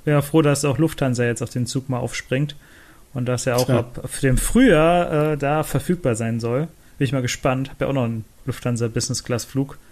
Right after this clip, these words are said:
Speaker 1: Und dann, äh, wart ihr dann endlich am Zielort eigentlich, <laughs> in Sydney.
Speaker 2: Bisschen
Speaker 1: Wie lange
Speaker 2: über
Speaker 1: wart ihr
Speaker 2: Sydney
Speaker 1: jetzt schon
Speaker 2: erzählen.
Speaker 1: unterwegs?
Speaker 2: Also da, zu dem Zeitpunkt waren wir so knapp eine Woche unterwegs.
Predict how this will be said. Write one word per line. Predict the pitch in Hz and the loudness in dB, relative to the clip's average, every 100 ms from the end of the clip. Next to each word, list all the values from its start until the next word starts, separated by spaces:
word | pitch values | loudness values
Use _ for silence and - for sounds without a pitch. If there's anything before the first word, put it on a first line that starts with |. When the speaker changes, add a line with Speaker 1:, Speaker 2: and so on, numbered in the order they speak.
| - - - | -20 -14 0
Speaker 1:
Und | 143 139 | 2 6
dann, | 160 208 196 185 | 6 6 4 2
äh, | 185 147 | 2 4
wart | 156 175 175 | 6 6 6
ihr | 160 | 6
dann | 160 | 6
endlich | 156 170 165 | 4 4 4
am | 147 | 2
Zielort | - 196 143 123 120 | 2 2 4 2 2
eigentlich, | 120 117 113 117 110 - - | 0 -2 0 0 -2 -4 -4
<laughs> | 180 | 0
in | 143 147 143 | 4 4 4
Sydney. | 185 175 117 104 104 - - - 120 | 2 0 -2 -2 -2 -8 -18 -16 -4
Speaker 2:
Bisschen | 113 | 4
Speaker 1:
Wie | 151 | 6
lange | 156 | 6
Speaker 2:
über | 143 | 6
Speaker 1:
wart | 151 | 6
ihr | 165 | 6
Speaker 2:
Sydney | |
Speaker 1:
jetzt | 160 - | 4 4
schon | 160 | 4
Speaker 2:
erzählen. | |
Speaker 1:
unterwegs? | 143 135 123 151 208 - - - - - | 4 4 4 4 4 -2 -12 -20 -20 -8
Speaker 2:
Also | - 123 | 2 4
da, | 135 139 | 6 4
zu | 139 | 4
dem | 147 160 | 4 6
Zeitpunkt | 160 139 151 | 4 4 4
waren | 135 | 6
wir | 135 | 4
so | 127 | 4
knapp | - 135 135 | 2 2 2
eine | 117 | 2
Woche | - | 0
unterwegs. | 110 113 104 104 - - | -2 -2 0 0 -2 -10